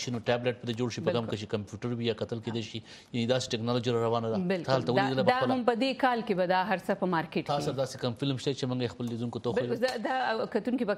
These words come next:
Speaker 2: کتی شي،
Speaker 1: کتی
Speaker 2: بالکل
Speaker 1: شي،
Speaker 2: ما
Speaker 1: ښه،
Speaker 2: راوړی
Speaker 1: سمه
Speaker 2: ده.
Speaker 1: ده. زبردست، زبردست.
Speaker 2: آه.
Speaker 1: او
Speaker 2: او یو
Speaker 1: دې
Speaker 2: بل څیز
Speaker 1: آه.
Speaker 2: ډېر ضروري څیز،
Speaker 1: هم.
Speaker 2: د دې ټولو څیزونو پر شا، یعنی دا ټول څیزونه به چلیږي څنګه، د هغې دپاره ضرورت دی د ډېر طاقتور انټرنیټ.
Speaker 1: انټرنیټ طاقتور پکار دی.
Speaker 2: انټرنیټ. فور جی نه خو خلک خبر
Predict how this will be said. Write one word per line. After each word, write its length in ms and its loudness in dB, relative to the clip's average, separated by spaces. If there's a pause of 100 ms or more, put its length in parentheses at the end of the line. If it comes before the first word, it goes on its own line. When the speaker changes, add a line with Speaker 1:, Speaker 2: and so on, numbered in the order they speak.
Speaker 2:
کتی 220 -2
شي، 200 -4
Speaker 1:
کتی 40 6
Speaker 2:
بالکل 180 2
Speaker 1:
شي، 80 0
Speaker 2:
ما 60 2
Speaker 1:
ښه، 120 4
Speaker 2:
راوړی 160 2
Speaker 1:
سمه 180 0
Speaker 2:
ده. 140 -4
Speaker 1:
ده. 400 -4
زبردست، 400 2
زبردست. 580 2
Speaker 2:
آه. 220 4
Speaker 1:
او 80 4
Speaker 2:
او 80 2
یو 320 0
Speaker 1:
دې 160 2
Speaker 2:
بل 180 0
څیز 160 0
Speaker 1:
آه. 160 4
Speaker 2:
ډېر 140 2 (140)
ضروري 340 0
څیز، 240 -4 (100)
Speaker 1:
هم. 140 -8 (160)
Speaker 2:
د 60 4 (100)
دې 80 2 (160)
ټولو 320 0
څیزونو 400 0
پر 160 0
شا، 240 2
یعنی 240 0
دا 160 0
ټول 180 0
څیزونه 320 0
به 40 0 (100)
چلیږي 440 0
څنګه، 240 0 (120)
د 80 -
هغې 200 0 (120)
دپاره 400 0
ضرورت 360 0
دی 100 0
د 220 0
ډېر 300 0
طاقتور 460 -2
انټرنیټ. 640 -6 (460)
Speaker 1:
انټرنیټ 560 -2
طاقتور 400 4
پکار 160 2
دی. 80 0
Speaker 2:
انټرنیټ. 320 -2 (140)
فور 300 2
جی 100 0
نه 100 0
خو 160 2
خلک 300 2
خبر 280 2